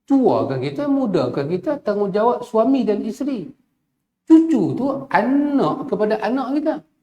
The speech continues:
Tanggungjawab dia, jaga anak dia. Kita ni hanya meraihkan dia saja, keturunan kita.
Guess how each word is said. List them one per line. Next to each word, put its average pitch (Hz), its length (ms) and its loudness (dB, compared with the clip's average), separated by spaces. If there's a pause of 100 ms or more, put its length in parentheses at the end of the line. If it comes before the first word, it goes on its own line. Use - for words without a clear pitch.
(120)
Tanggungjawab 247 560 2
dia, 294 240 4
jaga 254 380 2
anak 262 180 -4
dia. 302 140 2 (420)
Kita 220 400 2
ni 220 240 0
hanya 196 320 0
meraihkan 165 880 -2
dia 240 240 0
saja, 277 320 -4
keturunan 254 480 -4
kita. 262 320 -4